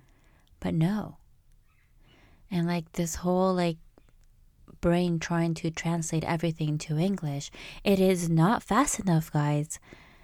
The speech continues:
And it happens to me, too, when I'm talking in Spanish with my cousins or friends that speak Spanish. I end up saying it in English, but at least that's okay,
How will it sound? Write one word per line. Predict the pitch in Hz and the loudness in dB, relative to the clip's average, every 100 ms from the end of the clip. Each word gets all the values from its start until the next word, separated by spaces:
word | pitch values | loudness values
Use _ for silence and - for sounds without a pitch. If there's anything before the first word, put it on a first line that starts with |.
| - _ 220 | -20 _ -2
And | 220 | 0
it | 220 | 0
happens | - 208 - 311 320 - | -4 -4 0 0 0 -6
to | - | -2
me, | 220 226 | 0 0
too, | - 220 208 | 0 0 2
when | 190 180 | 2 0
I'm | 175 | -2
talking | - 156 - 170 170 | -2 -4 -2 -2 0
in | 170 | -2
Spanish | - - 214 208 - | -4 -2 0 -2 -4
with | 156 - | -6 -4
my | 165 | -4
cousins | - 233 214 175 165 165 - - - - - - - - | 0 -2 0 -2 -4 -6 -10 -14 -20 -20 -20 -20 -16 -4
or | 185 | -2
friends | 165 170 165 165 | 0 0 0 -2
that | |
speak | 160 - - | -8 -12 -12
Spanish. | - 269 320 208 - - - - - _ _ _ _ _ _ _ _ _ 170 | -2 0 0 -2 -8 -18 -18 -20 -20 _ _ _ _ _ _ _ _ _ -6
I | 165 - _ | -6 -6 _
end | 185 208 | -2 0
up | 254 | -2
saying | - - 147 156 | -4 -2 -2 -2
it | |
in | 156 190 | 0 4
English, | 294 254 - - - - | 6 4 0 -8 -14 2
but | 190 | 4
at | 196 | 4
least | 214 285 - | 4 2 2
that's | 196 - | 0 0
okay, | 175 - 349 - - | 0 2 2 2 -6